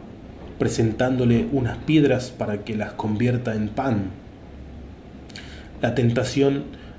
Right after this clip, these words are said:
no era solamente de presunción vanidosa,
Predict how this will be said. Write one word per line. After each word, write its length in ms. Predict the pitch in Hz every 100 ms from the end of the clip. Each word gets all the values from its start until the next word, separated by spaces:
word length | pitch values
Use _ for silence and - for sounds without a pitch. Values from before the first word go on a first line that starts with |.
| -
no 260 | 117 113
era 420 | 180 196 131 110 -
solamente 1000 | - 123 117 117 120 117 123 117 113 107
de 120 | 110
presunción 920 | 110 110 - 107 104 - 120 117 117
vanidosa, 760 | 107 104 104 110 165 - 104 98